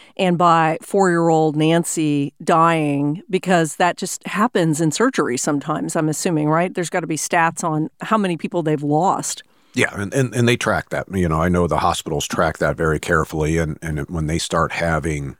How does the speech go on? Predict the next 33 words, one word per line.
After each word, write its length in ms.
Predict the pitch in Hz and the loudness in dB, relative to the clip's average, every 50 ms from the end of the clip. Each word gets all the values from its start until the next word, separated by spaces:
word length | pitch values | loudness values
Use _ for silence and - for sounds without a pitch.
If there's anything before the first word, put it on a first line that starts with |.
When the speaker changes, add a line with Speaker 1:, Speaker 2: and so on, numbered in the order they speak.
| _ | _
Speaker 2:
you 100 | - 90 | -8 -6
know, 100 | 78 69 | -6 -4
spikes 640 | - - - - - - 95 92 92 85 - - - | -4 -6 -6 -6 -2 0 0 2 0 0 -4 -6 -8
in 180 | 87 73 73 76 | -6 -6 -4 0
deaths, 600 | 90 87 85 80 73 73 - - - - - - - - | 2 2 4 4 2 0 -2 -4 -6 -8 -10 -8 -6 -4
then 140 | 87 78 | -4 -2
they 100 | 78 76 | -2 -2
s-, 180 | 73 - - - _ _ - | -4 -4 -6 -10 _ _ -10
really 420 | 98 98 101 110 117 110 95 82 76 | -6 -2 0 2 2 2 2 0 -2
have 280 | 73 78 82 80 - | -2 -2 -2 -2 -2
to 80 | - - | -6 -12
key 280 | - - 95 85 82 | -8 -4 0 2 2
in 160 | 78 78 73 73 | 2 2 0 -2
as 200 | 69 69 - - | -2 -4 -4 -6
to, 100 | 76 73 | -6 -4
well, 160 | 73 73 76 | -2 0 2
what 200 | 85 104 104 107 | 2 2 4 2
is 200 | 113 107 87 - | 2 0 0 -2
going 320 | - - 69 67 65 78 | -2 -2 0 0 0 0
on? 320 | 92 98 82 - - - - - | 0 0 0 -2 -6 -12 -14 -10
You 140 | 82 85 78 | -6 -4 -2
know, 100 | 76 76 | -2 -2
because 320 | - 82 - 80 76 - | -4 -4 -4 -4 -4 -4
do 140 | - - 98 | -2 -2 -2
we 160 | 90 85 80 | 0 0 -2
have, 480 | - - 82 82 82 80 80 78 - - - - - - - - - - - - - | -2 -2 0 0 2 2 0 -2 -4 -8 -18 -18 -16 -16 -14 -16 -16 -18 -18 -12 -6
and 80 | 107 101 | -2 -2
this 160 | 113 113 - | -2 -2 -2
is 160 | 110 - - | -4 -4 -2
where 140 | 95 92 87 | 0 0 2
there's 260 | 82 87 82 76 - - | 2 2 0 0 0 0
that 560 | 87 80 80 80 - - - - - - - _ _ _ - - 101 - | 0 0 0 0 -2 -4 -10 -12 -14 -16 -18 _ _ _ -14 -14 -10 -4
very 460 | - 107 104 110 110 107 101 95 80 | 0 2 4 4 4 4 2 0 -2